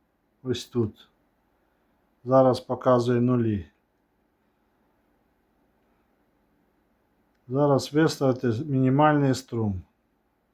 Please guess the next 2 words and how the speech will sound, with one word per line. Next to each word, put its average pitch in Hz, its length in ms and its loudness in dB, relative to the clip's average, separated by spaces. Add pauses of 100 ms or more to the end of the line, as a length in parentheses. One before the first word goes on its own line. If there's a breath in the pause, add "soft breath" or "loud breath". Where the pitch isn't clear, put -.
(1600)
Так, 104 260 -6
добавляємо 117 1040 0